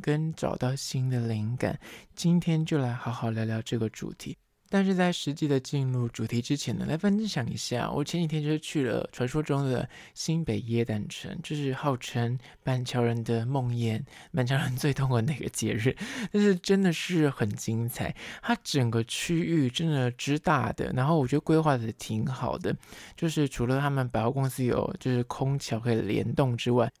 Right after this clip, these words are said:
在那个空道上面有非常多的灯光的，就是霓虹灯的L E D啊的展示，非常好拍照。所以基本上我可以说，全台湾各大的交友软体的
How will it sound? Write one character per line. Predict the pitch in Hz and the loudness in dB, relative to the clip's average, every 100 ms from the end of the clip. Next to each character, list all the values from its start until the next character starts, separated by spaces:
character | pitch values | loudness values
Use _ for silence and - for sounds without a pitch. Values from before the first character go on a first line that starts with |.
| _ | _
在 | - 175 | 0 4
那 | 180 | 4
个 | 170 139 | 2 -2
空 | - 185 180 | 0 2 2
道 | 190 170 127 | 4 4 4
上 | 123 127 | 2 -2
面 | 127 | 0
有 | 123 | -2
非 | - 151 | 0 0
常 | 143 123 | 2 -2
多 | 131 123 | 0 2
的 | 120 120 - | 2 0 -2
灯 | 139 139 | -2 -2
光 | 135 131 127 | 0 0 0
的， | 127 - - 185 - | -2 -4 -4 -10 -4
就 | 131 | -2
是 | 127 | 0
霓 | 120 117 | 0 0
虹 | 123 117 117 | 0 -2 0
灯 | 117 117 | 0 2
的 | 117 - | 0 0
L | 127 117 | 2 2
E | 127 | 2
D | 123 127 120 | 0 2 4
啊 | 117 120 - | 4 2 2
的 | 123 123 - - | 0 0 -6 0
展 | 135 107 | 2 2
示， | - - 147 123 - | 0 -2 0 0 2
非 | 202 | 2
常 | 180 | 2
好 | - - | 2 0
拍 | - 117 123 | 2 2 2
照。 | - 120 | 4 2
所 | - 185 | 4 2
以 | 165 - - - | 2 -6 -16 -4
基 | - 226 | 2 4
本 | 151 | 4
上 | 120 147 | 2 2
我 | 117 | 2
可 | 131 | 2
以 | |
说， | 117 - 123 120 120 | 2 2 2 4 2
全 | - 147 | 0 2
台 | 147 | 2
湾 | 139 | 2
各 | 139 143 | 2 2
大 | 135 127 | 4 2
的 | |
交 | 120 131 | 2 4
友 | 120 | 4
软 | 113 120 | 2 0
体 | 127 | 0
的 | 120 120 113 | 2 2 0